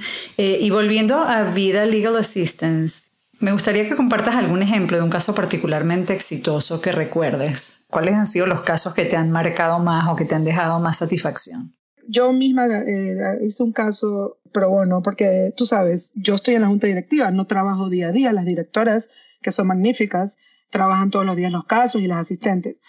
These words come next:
Speaker 2: Pero a veces nos piden a nosotras en la junta directiva que ayudemos con algunos casos porque no tenemos capacidad. Tuve un caso que yo ayudé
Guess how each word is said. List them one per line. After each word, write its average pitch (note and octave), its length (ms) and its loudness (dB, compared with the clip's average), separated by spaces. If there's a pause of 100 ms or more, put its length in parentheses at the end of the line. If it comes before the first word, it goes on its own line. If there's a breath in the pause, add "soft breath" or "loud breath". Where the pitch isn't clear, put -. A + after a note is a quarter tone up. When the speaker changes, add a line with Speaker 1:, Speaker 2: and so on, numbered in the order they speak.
(180 loud breath)
Speaker 2:
Pero A#3+ 160 2
a A#3+ 40 4
veces C#4 200 2
nos C4 140 2
piden C#4 300 2
a A#3 80 2
nosotras A3 420 0
en A3 60 0
la G3+ 80 0
junta G#3 180 0
directiva A#3 340 2
que A3 80 -2
ayudemos G3+ 320 0
con G#3 80 -4
algunos G3 280 -2
casos C4+ 240 -2
porque F#3+ 180 -6
no G3 140 -2
tenemos G3+ 260 -2
capacidad. F3+ 560 -4 (460 soft breath)
Tuve D4 180 2
un D#4+ 100 0
caso C#4 320 0
que G3+ 140 0
yo G#3 100 0
ayudé G3+ 540 0